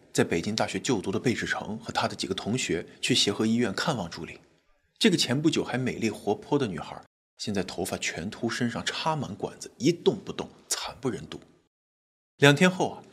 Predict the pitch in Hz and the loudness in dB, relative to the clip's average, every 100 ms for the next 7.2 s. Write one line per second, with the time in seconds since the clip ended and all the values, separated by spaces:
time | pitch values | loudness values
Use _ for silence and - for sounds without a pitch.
0 | - 127 117 - 95 - - 98 92 - | 6 6 6 0 -6 -8 -8 -6 -4 -2
1 | 113 - 101 - 113 113 - - - 131 | -2 -2 -4 -2 -2 -4 -10 -10 0 2
2 | 131 117 - 120 101 - - 127 113 - | 2 0 0 0 0 -2 -2 -2 -4 -4
3 | 95 98 151 151 87 98 - _ _ 135 | -2 0 0 0 -4 -8 -12 _ _ 2
4 | - 139 120 - 123 147 156 - _ - | 4 0 2 8 8 8 2 0 _ -2
5 | 113 98 92 - 113 - 190 180 135 117 | 0 2 0 0 -2 6 10 12 10 2
6 | - - 110 135 151 170 180 98 - 107 | 2 2 2 4 4 4 4 2 2 4
7 | - - | 4 -2